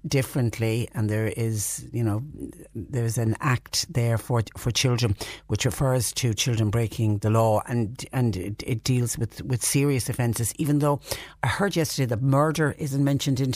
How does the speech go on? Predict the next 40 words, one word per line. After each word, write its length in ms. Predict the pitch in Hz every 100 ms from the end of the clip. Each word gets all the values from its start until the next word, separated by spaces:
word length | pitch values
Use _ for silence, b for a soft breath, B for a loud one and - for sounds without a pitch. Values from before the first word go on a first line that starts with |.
| -
in 120 | 147
it, 120 | 135 131
I 40 |
suppose 300 | 117 147 131
we 100 | 135
don't 180 | 139 131
expect 480 | - - 139 - -
children 360 | 139 127 123 B B B -
to 120 | 135
commit 380 | - 131 120 139
murder, 260 | 127 123
but 240 | - 147 165
yes, 240 | 151 -
it 140 | 135
is, 240 | 139 131 -
and 140 | 139 127
there, 160 | 123 - -
there 160 | 147 139
is 440 | 175 175 190 - B B B B B B -
precedent 540 | 208 196 175 147 123
there 200 | 160 147
as 120 | 135
well, 180 | 151 143
in 140 | 139
that 160 | 135 127 -
other 400 | 175 160 143 113 - - - - - - - _ - - -
people 280 | 143 135 135
under 240 | 147 139 135
the 100 | 127
age 220 | 127 123
of 100 | 110 -
eighteen, 640 | 127 - 143 127 120 107 -
th-, 160 | 87 -
these 400 | 139 131 127 - - -
are 120 | 120
the 80 | 117
youngest 560 | 120 127 139 120 -
to 60 | -
be 140 | 120
convicted 560 | 110 113 123 - 123